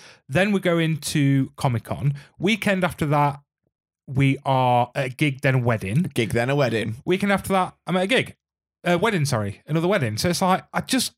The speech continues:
Speaker 1: I'm tired thinking about it.
Speaker 2: Yeah, I know. And not only that, it burns a massive hole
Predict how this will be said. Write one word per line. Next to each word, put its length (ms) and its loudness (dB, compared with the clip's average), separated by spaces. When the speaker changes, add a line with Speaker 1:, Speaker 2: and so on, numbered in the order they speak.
Speaker 1:
I'm 100 -2
tired 480 0
thinking 400 -2
about 300 -2
it. 180 -14
Speaker 2:
Yeah, 320 2
I 40 -4
know. 380 0
And 300 0
not 140 0
only 160 0
that, 360 2
it 240 -6
burns 400 0
a 60 0
massive 520 -2
hole 520 0